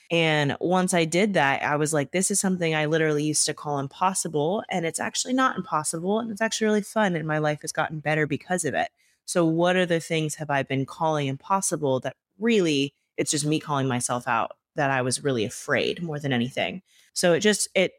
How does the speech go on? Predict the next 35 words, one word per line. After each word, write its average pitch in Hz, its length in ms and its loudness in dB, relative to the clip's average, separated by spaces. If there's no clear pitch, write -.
it 160 200 4
reset 185 560 2
my 139 160 0
mind 135 520 0
quite 170 380 0
a 127 60 0
bit. 139 360 -2
And 131 340 -2
then 156 240 0
I 147 80 2
just 143 180 -4
wanted 135 220 -2
to 131 60 -2
keep 123 220 -6
going. 127 320 -2
So 139 320 -2
that's 131 220 0
when 135 100 -8
I 131 60 -4
started, 139 420 -2
I 135 60 -4
hadn't 147 200 -2
touched - 240 -6
a 151 60 -2
barbell 151 420 2
until 131 240 -4
twenty 127 320 -2
nineteen. 123 520 -2
That's - 180 -14
when 135 100 -12
I 127 60 -12
started - 300 -8
weightlifting 143 640 -2
and 123 100 -2
just - 220 -6